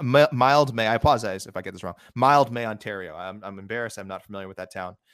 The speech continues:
Uh, but he says, "Mild May, Ontario represents." So shout outs to everyone in there. Uh, regular, uh, oh, let me get to the first timers first more. Chris Martin,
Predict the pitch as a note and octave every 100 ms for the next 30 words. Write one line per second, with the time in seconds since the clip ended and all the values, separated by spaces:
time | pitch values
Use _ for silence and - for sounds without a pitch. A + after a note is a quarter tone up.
0 | _ _ G#2+ E2+ F2+ F#2+ F2+ G#2 G#2+ G2
1 | F#2 E2+ F#2 E2 F2 E2 E2 D2+ - E2
2 | - F#2+ D#2 - - - E2 D2+ D#2 E2
3 | _ _ - _ G2+ G2 G2 G2 D3+ D3
4 | D3 C#3 B2+ - - B2 B2 D#3 C3 A#2
5 | B2+ A#2+ G#2+ G#2 G#2 G#2 G2+ G2 F#2 -
6 | F#2 - F#2 - - - G3+ A3 D#3 A#2
7 | B2+ G3+ - G#2 G#2+